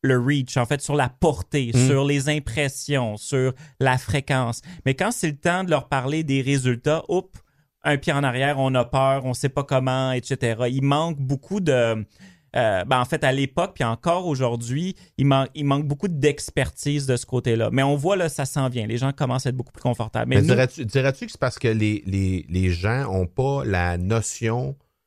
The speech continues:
Speaker 2: euh, quantitative de ce que ça peut représenter un lead
Speaker 1: Ouais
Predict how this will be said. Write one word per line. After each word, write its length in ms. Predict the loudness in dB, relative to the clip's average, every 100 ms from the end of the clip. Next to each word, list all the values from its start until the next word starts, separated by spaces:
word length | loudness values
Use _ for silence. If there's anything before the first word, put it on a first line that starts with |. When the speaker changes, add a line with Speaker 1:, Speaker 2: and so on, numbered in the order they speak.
| _ _ 0
Speaker 2:
euh, 640 | 2 2 2 0 0 -4 -8 _ -2
quantitative 1040 | 0 2 -2 -2 -2 -2 -4 -2 -2 -2
de 120 | 0
ce 180 | -2 -4
que 160 | -2 -2
ça 180 | 0 -2
peut 120 | -2
représenter 1000 | -4 -2 0 0 0 0 -2 -2 -2 -4 _ _ 2
un 160 | 4 4
lead 600 | 2 2 2 0 -2 -4 _ -2
Speaker 1:
Ouais 180 | 0